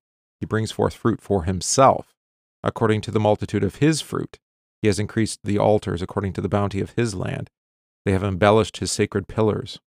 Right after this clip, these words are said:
right, the idol pillars. Their heart is divided. Now they are gu-, held guilty. He will break down their altars. He will ruin their sacred pillars. For now they say, "We have no king because we did not fear the Lord." And as for the king,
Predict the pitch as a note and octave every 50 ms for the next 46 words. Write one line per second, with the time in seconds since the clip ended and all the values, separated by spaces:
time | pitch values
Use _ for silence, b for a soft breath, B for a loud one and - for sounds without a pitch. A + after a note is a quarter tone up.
0 | _ _ - G2 - - _ - - - - F#2+ F2+ F#2 _ - - - - -
1 | - _ _ _ _ _ _ _ _ _ _ _ _ _ _ _ _ - A2+ G2+
2 | - - A2+ A2+ A2 A2+ G2 F2 - G#2 F#2+ G2 G2+ G2+ G2+ A2 C3+ D3 - _
3 | _ _ _ _ _ _ _ _ _ - G2 G2+ G#2 G#2+ G2+ G#2+ G#2 G2+ G2 E2+
4 | - - _ - G#2 G2 F#2+ F2 G2+ G#2+ A2+ A2 - B2+ C3 C#3 C#3 _ _ _
5 | _ _ _ _ _ _ _ _ _ _ _ _ _ _ _ _ _ _ E3+ E3+
6 | C3+ G#2 G2+ A2 A2+ G2 - - G#2+ A2 G#2+ E2+ G#2+ G#2+ G2+ - - G#2 G#2+ G#2+
7 | G#2+ G2 F#2+ - - F2+ E2+ F2 - - F#2 F#2+ - - - C3+ C#3 C3 A#2 G2
8 | G2+ G2 G2 F2+ E2+ G2+ A2 A2+ A2 G#2 F#2 G2 F#2 F2 - - G2 - - G2
9 | - _ - F#2+ F#2 F2+ F2+ - - - F#2+ G2 G2 G#2 G#2+ G#2 G#2 F#2+ - -
10 | G2+ G#2 G#2 G#2 A2 A#2 C#3+ F3 F#3+ A3+ A3 D#3+ - A3 A#3+ A#3 G3+ C#3 A#2+ A#2
11 | - - C3+ C#3 C3 C3+ C3+ B2+ C#3+ C#3 C#3 C#3 C3+ _ _ - C#3 C#3 C3 C3+
12 | C3+ D3 D2 - - - _ _ _ _ _ _ _ _ _ _ _ _ _ _
13 | _ _ _ _ _ _ - G#2+ G2 C3 C#3+ C3+ - - C#3 D3 - - D#3+ E3+
14 | G3+ F#3 A2+